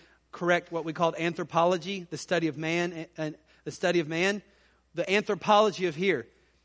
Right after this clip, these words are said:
Did Cain just kill his brother because just on a whim, or did it start at his heart and it made its way, did it start at the inner man and make its way to the outer man? Tell me.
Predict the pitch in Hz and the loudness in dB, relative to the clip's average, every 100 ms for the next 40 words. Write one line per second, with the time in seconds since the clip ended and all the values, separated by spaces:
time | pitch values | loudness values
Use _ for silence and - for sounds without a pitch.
0 | _ _ 185 180 - 254 269 214 226 - | _ _ -2 0 0 2 2 0 -4 -4
1 | 233 233 202 214 185 - 160 202 220 220 | 4 4 6 0 -4 -10 2 4 6 2
2 | 185 175 190 202 190 - 170 180 185 180 | 0 -2 4 4 2 -2 -6 -4 -2 -2
3 | 151 175 240 254 240 - 190 190 185 175 | 0 0 2 2 0 -4 0 2 2 2
4 | - - 196 190 180 156 - 208 180 170 | -2 2 4 4 0 0 4 6 6 2
5 | 170 160 170 175 165 - 175 175 160 - | -6 -6 0 0 0 -4 0 0 0 -4
6 | 175 175 - 214 185 175 196 226 226 220 | -6 -4 4 4 4 -2 0 0 0 2
7 | 196 196 190 185 170 170 170 165 147 131 | 2 0 0 -4 -4 0 2 2 0 -4
8 | 117 _ 202 185 117 | -8 _ 2 2 -2